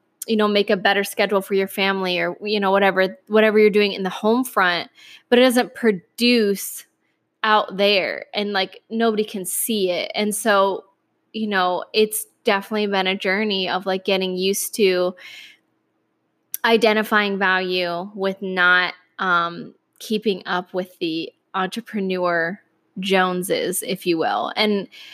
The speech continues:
gosh, that's hard. It's hard because you just, y-, you don't expect you to hit those seasons. Like, you don't expect to, like, have moments in your momhood where you're like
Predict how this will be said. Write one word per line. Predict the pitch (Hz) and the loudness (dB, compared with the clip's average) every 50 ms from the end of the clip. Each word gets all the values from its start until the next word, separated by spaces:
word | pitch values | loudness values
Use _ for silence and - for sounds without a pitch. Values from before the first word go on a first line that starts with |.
| - - - - - _ _ _ - | -20 -20 -20 -20 -20 _ _ _ -4
gosh, | - 269 330 320 - | -2 0 0 0 2
that's | 285 240 226 - | 2 2 0 0
hard. | - - 196 175 175 185 202 220 233 - - | 0 0 2 4 4 6 4 4 2 2 2
It's | - 294 349 - | 2 2 2 0
hard | - - 311 302 277 285 254 | 0 2 2 4 4 4 2
because | 262 277 269 - 320 294 262 262 | 0 -2 0 0 0 0 2 2
you | 269 277 | 0 0
just, | 233 254 277 277 - - - - _ _ - | 2 0 0 -2 -4 -10 -18 -20 _ _ -20
y-, | - - - 240 233 - | -14 -12 -10 -10 -10 -6
you | - 254 262 262 | -2 0 2 4
don't | 277 269 262 - - | 4 4 4 2 0
expect | 240 240 - - - - 269 269 269 262 - - - - - - _ _ _ _ _ _ _ _ _ _ _ _ - | -2 -2 -4 -8 -4 0 2 2 2 0 -4 -8 -16 -16 -18 -20 _ _ _ _ _ _ _ _ _ _ _ _ -6
you | - 247 254 262 262 240 - - | -2 2 2 4 2 2 -2 -6
to | - - - 254 | -6 -2 0 0
hit | 240 240 269 269 254 - | 0 0 -2 -2 -2 -2
those | - 247 233 240 240 - | 0 0 2 2 0 -2
seasons. | - 254 240 320 370 320 233 185 165 156 147 - - | -4 -2 0 2 2 2 0 -2 -4 -6 -8 -6 -4
Like, | 202 196 214 | -4 -2 -2
you | 233 240 240 | -2 0 2
don't | 240 240 240 226 - | 2 2 0 0 -2
expect | 233 226 - - - - 214 214 220 - - | -6 -6 -8 -6 -2 0 0 0 0 -4 -6
to, | - 262 | -2 0
like, | 233 226 208 196 196 190 - - - - - - - - - - _ | 2 4 4 2 2 -2 -6 -12 -20 -20 -20 -20 -20 -20 -20 -20 _
have | - - - 247 247 247 233 | -10 -4 -2 0 0 0 0
moments | 226 220 220 220 233 247 247 240 220 220 233 | 0 0 0 2 2 2 0 0 0 -2 -2
in | 208 | -4
your | 208 208 202 | -2 -4 -4
momhood | 208 208 202 208 240 262 269 226 220 190 180 180 185 | -2 -2 -2 0 0 -2 -2 -2 -2 0 0 0 -2
where | 196 202 202 | -2 -2 -2
you're | 208 208 208 | 0 0 0
like | 208 208 202 208 208 - _ | 0 0 0 -2 -4 -6 _